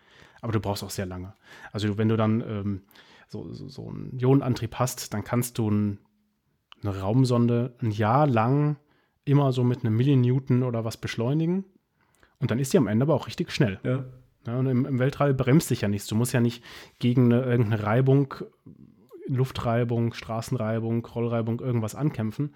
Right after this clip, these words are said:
Speaker 1: sondern du kannst diese ganze Beschleunigung, die klein ist, durchgehend anwenden und dann summiert sich das halt auf und das Ding wird immer schneller und schneller.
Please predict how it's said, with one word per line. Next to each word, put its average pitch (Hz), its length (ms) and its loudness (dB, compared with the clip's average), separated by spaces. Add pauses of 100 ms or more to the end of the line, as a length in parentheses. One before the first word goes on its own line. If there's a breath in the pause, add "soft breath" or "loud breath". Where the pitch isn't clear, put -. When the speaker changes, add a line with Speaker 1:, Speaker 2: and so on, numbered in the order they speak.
(280 loud breath)
Speaker 1:
sondern 110 260 -2
du 113 80 -4
kannst 131 300 -4
diese 113 180 -2
ganze 123 320 -2
Beschleunigung, 139 720 -2 (140)
die 113 80 -8
klein 117 380 -4
ist, 170 260 -6 (840 soft breath)
durchgehend 120 520 0
anwenden 127 440 2
und 135 140 -2
dann 117 100 4
summiert 127 240 4
sich 135 120 -4
das 131 160 -2
halt 139 100 0
auf 110 200 -2
und 104 60 -2
das 104 120 -6
Ding 127 140 0
wird 123 120 -2
immer 135 180 0
schneller 135 220 0
und 131 100 -4
schneller. - 320 -10